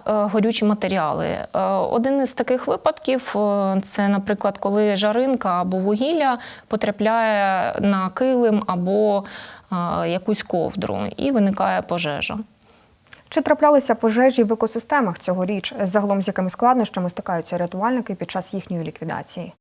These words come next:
Speaker 1: А, ми всі бачимо, що ще сніжного покрову немає. Так, на жаль, були вже в екосистемах пожежі, їх всього чотири. Але, м, вони відрізняються тим, що,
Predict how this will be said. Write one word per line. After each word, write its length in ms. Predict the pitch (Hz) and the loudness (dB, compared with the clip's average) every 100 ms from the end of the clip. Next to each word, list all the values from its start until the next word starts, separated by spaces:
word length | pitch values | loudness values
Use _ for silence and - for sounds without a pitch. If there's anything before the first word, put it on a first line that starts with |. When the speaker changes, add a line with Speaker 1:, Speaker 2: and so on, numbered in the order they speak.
| _ _ _ _ _ _ - | _ _ _ _ _ _ -4
Speaker 1:
А, 60 | |
ми 260 | 220 226 247 | 0 2 0
всі 200 | 247 220 | 0 0
бачимо, 420 | 220 214 214 214 | 2 2 2 2
що 280 | - 214 202 | 2 0 0
ще 540 | - 208 196 196 196 | 0 0 0 0 0
сніжного 500 | 196 - 214 202 202 | -2 0 0 2 0
покрову 420 | 196 202 214 214 220 | 0 -4 -2 0 2
немає. 540 | 240 262 311 320 247 - | 2 0 -2 -2 -2 -2
Так, 280 | 208 196 | -2 0
на 220 | 196 202 202 | 2 2 0
жаль, 320 | 196 196 180 185 - _ | 0 -2 -2 -6 -14 _
були 360 | 196 208 202 175 | 0 2 2 0
вже 360 | 170 175 170 165 | 0 -2 -2 -4
в 100 | 185 | -4
екосистемах 800 | - - 262 - 294 277 262 - | -6 -4 -6 -2 -2 0 -4 -4
пожежі, 640 | 247 233 233 220 202 196 - | -2 0 2 0 0 0 0
їх 200 | 202 202 | -2 -2
всього 460 | - - 196 170 | -4 -2 -2 -2
чотири. 560 | - 196 196 294 311 330 - - - - - - | -4 -4 -2 -2 -2 -4 -10 -16 -16 -16 -12 -2
Але, 920 | 202 196 196 196 233 320 330 294 - - | 0 2 2 2 2 2 0 -2 -4 -4
м, 540 | 226 220 214 214 208 202 196 202 | 0 2 4 4 4 4 2 2
вони 220 | 220 262 | 2 4
відрізняються 680 | 240 233 226 240 233 226 220 | 2 2 2 2 2 0 -4
тим, 480 | 294 330 339 294 | -2 0 0 0
що, 600 | 254 - 208 196 190 190 | 0 -2 0 0 2 0